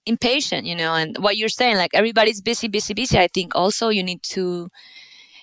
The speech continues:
get your, um, priorities organized. You know, right now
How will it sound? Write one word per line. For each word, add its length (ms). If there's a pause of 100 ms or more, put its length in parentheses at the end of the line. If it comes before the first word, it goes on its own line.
(180)
get 220
your, 460 (140)
um, 1000 (1500)
priorities 1040 (1900)
organized. 680
You 80
know, 360
right 320
now 600